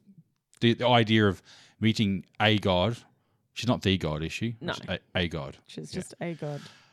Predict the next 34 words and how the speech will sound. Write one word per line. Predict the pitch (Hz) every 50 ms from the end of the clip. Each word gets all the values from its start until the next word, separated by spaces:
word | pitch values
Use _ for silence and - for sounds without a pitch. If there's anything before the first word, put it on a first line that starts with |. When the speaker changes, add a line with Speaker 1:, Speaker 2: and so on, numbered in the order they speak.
| _ _ _ -
Speaker 1:
Uh, | 92 87 85 85 82 82 -
yeah, | 156 190 180
it | - - - -
was, | 85 87 78 104
uh, | 101 101 101 101 101 104 104 104 - -
yeah, | - 135 160 - - - _ _
kind | - - - 95 104
of | 110 110
a | 120 120 117 117 113 - _ _ _ _ _ _
big | 110 110 113
revelation. | 120 135 139 165 165 180 247 247 - - - 71 - - _ _ - 370 392 440
Yeah. | - - - -
Speaker 2:
Mm. | 202 - 185 170 180 175 156 _ _ _ _ _ _ - - - _ _ _ _ _ _ _ _ _ _ _ _ _ _ _ _ _ _
Um, | - 277 277 277 277 - -
and | - 311 302 302 302 302 269
did | 269 254 269
you | 254
go | 247 269 269
down | 247 262 262 254 254
any | 254 247 233
rabbit | 220 220 220 226 - - - -
hole? | 175 - - - - - - 180
Speaker 1:
Um, | 190 196 196 196 196 196 202 202 202 196 202 202 196 196 185 -
well, | - 175 208 226 240 -
I | 208 208
did | 202 - - 330 359
wanna | 349 330 311 233
mention | 160 139 143 151 156 - - - 165 147 135 131 123 123 120 -
the | 110 107 107 120 113 107 120
actor | 131 - - _ - 131 117 107
who | 104 117 110 101
played | - - - 139 160 185 180 -
Quentin | - - 202 190 - - 160 147
Travis, | - - - 220 220 220 - - - - - - - - - - - - -